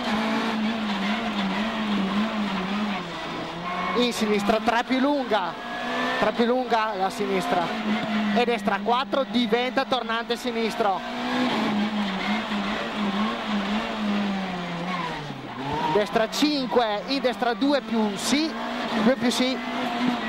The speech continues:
cinquanta destri, sinistra quattro, due tempi all'Enel, diventa tre, eh, tre all'Enel, in destra quattro su dosso,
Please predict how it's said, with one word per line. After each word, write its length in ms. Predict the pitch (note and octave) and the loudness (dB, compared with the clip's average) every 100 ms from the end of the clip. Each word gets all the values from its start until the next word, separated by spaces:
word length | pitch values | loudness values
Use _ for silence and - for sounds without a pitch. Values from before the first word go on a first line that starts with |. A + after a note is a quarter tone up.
| A3+ G#3+ G3+ F#3+ F3+ G3 G#3 G#3 G3 F#3 F#3 - - - | -4 -2 -2 -2 -4 -2 -2 -2 -4 -4 -6 -6 -6 -2
cinquanta 600 | G3+ G3 A#3 A3+ A3+ B3+ | 0 4 4 4 2 2
destri, 640 | C4 A#3+ - A3+ G#3+ G3+ - - - | 2 0 0 0 2 0 -2 -2 0
sinistra 540 | A#3 D#4 C4+ C4 C4 A#3+ | 2 2 2 2 0 2
quattro, 360 | C#4 C4+ C4 A#3 | 2 2 0 0
due 220 | B3 B3+ | 0 2
tempi 280 | B3+ A#3+ B3 | 0 2 2
all'Enel, 460 | A#3+ B3+ B3+ B3+ | 2 0 0 -2
diventa 420 | A3 A3+ A#3 A#3 | -2 -2 0 0
tre, 240 | A#3 A3+ G#3+ | 0 0 0
eh, 100 | G#3 | -2
tre 120 | G#3 B3 | 0 0
all'Enel, 500 | A#3 A3+ G#3 G3 E3+ G#3+ G#3+ G#3 G#3+ G#3 G#3 G3+ G3+ G3+ G3+ G#3+ G#3+ G#3 G#3+ G#3+ G#3+ A3 G#3+ G#3+ G#3 G#3 F#3+ F3+ F#3 G#3 G3+ G3 F#3+ | 2 0 -2 -4 -4 -6 -4 -2 0 0 0 0 0 2 2 4 4 4 4 2 2 2 2 2 2 0 -4 -4 -2 -2 -2 -2 0
in 120 | G3 | 2
destra 320 | A3 A3+ A#3+ | 2 2 0
quattro 340 | G3+ A3 A3+ A3+ | 0 0 0 -2
su 160 | - | 0
dosso, 640 | A#3 C4+ B3 - G#3+ F#3 | 2 2 2 0 2 2